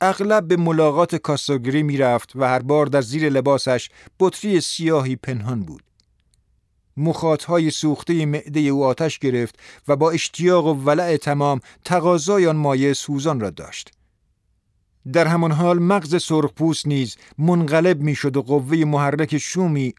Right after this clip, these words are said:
او را به اقناع آن هوس آتشین برمی‌انگیخت. سودهای سرشاری که از راه فروش چرم خز به دست آمده بود، کم کم بالا گرفت و در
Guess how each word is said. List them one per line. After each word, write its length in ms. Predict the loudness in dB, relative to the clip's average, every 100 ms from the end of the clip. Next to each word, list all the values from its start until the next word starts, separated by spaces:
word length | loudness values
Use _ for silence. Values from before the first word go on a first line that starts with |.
| -6
او 140 | 0
را 120 | 2
به 200 | 2 0 0
اقناع 520 | -2 0 0 2 2
آن 160 | 0
هوس 400 | -2 -4 -2 -2
آتشین 580 | 0 0 0 -4 -4 -2
برمی‌انگیخت. 840 | -2 -2 -4 -6 -8 -12 -14 -20 _ _ _ _ _ _ _ _ _ _ _ _ _
سودهای 600 | -10 -2 0 0 0 0
سرشاری 560 | 0 0 -2 0 0 0
که 120 | 0
از 120 | -2
راه 240 | 0 0 0
فروش 360 | -2 -4 -2
چرم 460 | -4 -2 0 0 -2
خز 400 | -4 0 0 0
به 100 | -2
دست 280 | 0 -2 -2
آمده 300 | -2 -2 -2
بود، 300 | -2 -2 -2 -12 -20 -6
کم 220 | -2 0
کم 340 | 0 0 0 2
بالا 320 | 2 4 2
گرفت 380 | 2 0 0 -2
و 140 | -2 _ _ -2
در 160 | 0